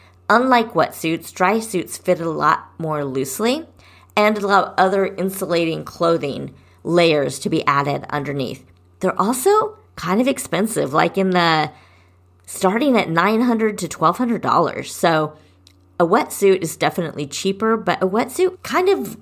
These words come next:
restricts your movement too. So it also kind of depends what you're most comfortable in, what you can afford, what you want to afford to maintain.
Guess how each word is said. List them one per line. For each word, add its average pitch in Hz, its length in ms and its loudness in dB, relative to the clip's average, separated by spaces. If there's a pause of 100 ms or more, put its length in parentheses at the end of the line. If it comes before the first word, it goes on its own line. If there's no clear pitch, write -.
restricts 226 580 -2
your 180 100 2
movement 156 560 0
too. 147 280 0
So 170 400 2 (420)
it 208 100 4
also 220 340 2
kind 180 300 0
of 180 100 0
depends 143 520 -4
what 143 180 2
you're 156 80 -2
most 139 240 -4
comfortable 196 480 0
in, 170 180 0
what 143 140 -2
you 143 80 -4
can 143 200 -2
afford, 160 580 2
what 135 120 0
you 143 160 0
want 139 240 2
to 135 120 2
afford 139 340 2
to 143 80 0
maintain. 139 580 0